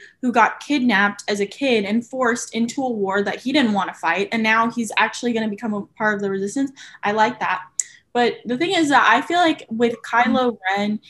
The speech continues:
it would have been way more powerful if he had become Ben Solo again, because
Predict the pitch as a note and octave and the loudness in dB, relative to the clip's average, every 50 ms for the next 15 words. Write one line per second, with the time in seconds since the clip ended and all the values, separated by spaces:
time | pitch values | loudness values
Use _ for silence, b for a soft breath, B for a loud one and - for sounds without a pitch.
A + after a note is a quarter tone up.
0 | b b b G#3 A#3+ B3 D4+ D#4 C#4 B3 C4+ B3 A#3 G#3 G#3 A#3+ B3 C4 C#4+ D4 | b b b 0 2 2 2 2 2 2 2 2 2 2 2 2 2 4 4 4
1 | C#4+ C4+ C4 B3+ B3+ B3+ C4 - - D4+ D4+ G3+ G#3+ A#3+ - C4 C4 B3 A3+ A3+ | 4 4 4 4 2 2 0 -2 -2 0 0 0 0 -2 -4 -4 -2 -2 -2 -4
2 | - B3 A#3 G#3+ G#3 G3+ A3 G3+ - - - G#3+ G#3 G#3+ G#3+ G#3 F#3+ - G3 F#3+ | -4 -2 -2 -2 -2 -4 -6 -8 -10 -8 -6 -4 -2 0 0 0 0 0 -2 -2
3 | F#3+ F#3+ G3 G3 G#3 A3 A#3 _ _ _ _ _ _ _ _ _ _ _ _ - | -2 -2 -2 -2 -2 -4 -6 _ _ _ _ _ _ _ _ _ _ _ _ -20
4 | - - - - - A#3 G#3 G#3 G#3+ A3 A3+ A3+ A3 A3 A3 - - G3+ F#3+ F#3 | -20 -20 -18 -8 -2 0 0 0 2 2 2 4 4 2 2 0 -2 -4 -4 -4
5 | - E3+ E3+ F3+ F#3 G#3+ B3+ D4+ F#4+ - - _ _ _ _ _ _ _ _ - | -4 -4 -2 -2 -2 0 0 0 0 -2 -8 _ _ _ _ _ _ _ _ -8
6 | A#3+ G#3+ G#3+ G3+ A3 G#3+ G#3+ G#3+ G#3+ G#3 - G3+ - - | -6 -6 -2 2 4 6 6 6 4 0 -6 -14 -14 -12